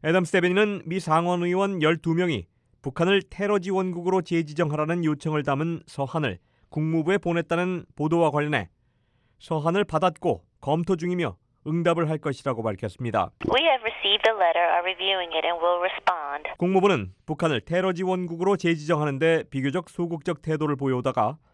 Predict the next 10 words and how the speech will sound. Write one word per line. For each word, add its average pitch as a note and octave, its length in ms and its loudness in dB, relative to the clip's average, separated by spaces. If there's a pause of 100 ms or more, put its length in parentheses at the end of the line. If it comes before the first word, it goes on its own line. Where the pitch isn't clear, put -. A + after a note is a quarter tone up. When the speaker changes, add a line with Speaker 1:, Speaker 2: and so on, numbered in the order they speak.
(340)
Speaker 1:
지난 F3+ 400 0
이천십사 D#3 720 0
년 F3 280 0
십이월 D#3 520 0 (360)
북한의 A#2+ 300 0
소니 F3 300 2
영화사 E3+ 520 2
해킹 E3+ 380 -2
사건을 D3+ 440 0
계기로 D3+ 400 0